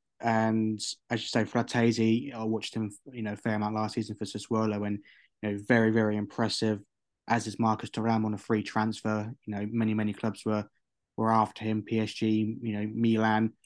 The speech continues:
and I think Inter were, you know,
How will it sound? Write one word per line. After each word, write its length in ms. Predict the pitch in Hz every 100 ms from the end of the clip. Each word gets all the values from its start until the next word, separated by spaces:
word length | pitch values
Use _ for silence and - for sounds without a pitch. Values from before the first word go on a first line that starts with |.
| _ _ -
and 380 | 107 107 107 101 - - - _ _
I 40 | 104
think 180 | 113
Inter 380 | 113 110 104 104 101 -
were, 320 | - 107 104 101 - _
you 100 | -
know, 180 | 110 101